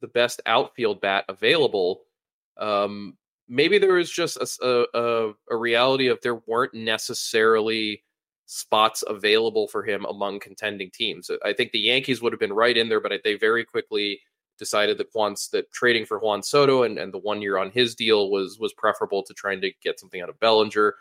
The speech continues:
Um, the Dodgers obviously were not going to be interested. The Astros are pretty well set outfield wise. Atlanta, I don't think, was ever going to be a realistic oppor-, uh, option. Philadelphia is well, is well set outfield-wise.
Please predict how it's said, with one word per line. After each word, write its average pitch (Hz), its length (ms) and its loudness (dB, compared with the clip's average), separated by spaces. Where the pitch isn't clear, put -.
Um, 95 300 -2
the 92 60 -12
Dodgers 127 420 2
obviously 110 360 2
were 101 140 -6
not 104 240 -6
going 104 220 -4
to 107 120 -16
be 104 360 -8
interested. 104 640 -4
The 85 80 -4
Astros 113 480 2
are 104 60 -6
pretty 107 280 -8
well 104 140 0
set 104 360 -2
outfield 104 540 -2
wise. 101 480 0
Atlanta, 113 460 0
I 110 40 2
don't 104 140 0
think, 107 140 -6
was 98 100 -2
ever 101 200 -2
going 107 140 -2
to 101 60 -4
be 104 80 -2
a 98 60 2
realistic 104 640 -2
oppor-, 98 240 0
uh, 98 200 -2
option. 101 420 0
Philadelphia 120 560 0
is 104 140 -2
well, 104 260 0
is 104 240 -8
well 101 140 0
set 98 340 -6
outfield-wise. 98 960 -2